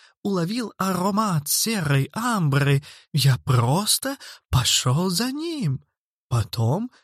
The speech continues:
я его потерял. Потом он меня нашёл. И это самый превосходный, восхитительный, глубоко прекрасный образец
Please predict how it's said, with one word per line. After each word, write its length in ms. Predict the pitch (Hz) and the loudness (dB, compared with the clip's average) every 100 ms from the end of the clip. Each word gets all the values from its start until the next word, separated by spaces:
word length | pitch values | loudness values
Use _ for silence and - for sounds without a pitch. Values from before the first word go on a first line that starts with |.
| _ - | _ -6
я 260 | 214 262 | -2 2
его 380 | 226 190 202 208 | 2 2 0 -2
потерял. 840 | 165 190 - 165 147 131 117 127 - _ _ _ | -2 -2 0 2 4 4 4 2 -2 _ _ _
Потом 640 | 127 120 - 208 214 175 - - _ | -4 -4 -2 -2 0 -2 -6 -16 _
он 340 | 214 220 208 | -2 0 0
меня 340 | 220 226 247 240 | -2 -2 -2 -2
нашёл. 760 | 262 262 - 320 247 196 175 165 _ _ _ - | -2 -2 0 0 2 0 -2 -6 _ _ _ 0
И 120 | 139 | 2
это 260 | 151 - 175 | 2 0 2
самый 640 | - - 233 202 202 208 | 2 2 0 0 -2 -2
превосходный, 1080 | - 214 247 240 240 - 247 220 170 185 190 | -2 -2 2 2 0 0 0 2 0 -2 -4
восхитительный, 1000 | 214 254 - 262 247 262 202 214 208 226 | -4 -4 -4 -6 -4 -4 -2 -2 -4 -4
глубоко 540 | 202 226 226 226 262 | -4 -2 -4 -2 -4
прекрасный 1000 | 262 214 254 247 - 220 254 262 - 269 | -4 -4 -4 -4 -2 0 2 0 -4 -4
образец 760 | 247 185 202 208 196 233 269 | -4 0 0 2 0 -2 -4